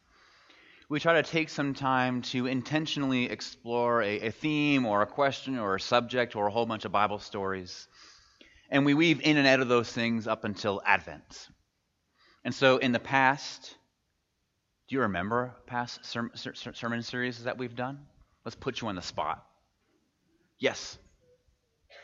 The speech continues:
Yeah, we, we've done stories you don't hear in Sunday school.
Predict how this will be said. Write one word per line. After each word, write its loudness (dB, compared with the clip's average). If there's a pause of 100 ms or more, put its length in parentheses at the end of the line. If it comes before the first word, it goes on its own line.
(760)
Yeah, 6
we, 4
we've 2
done 4
stories 0
you -6
don't 2
hear 0
in -2
Sunday 0
school. -2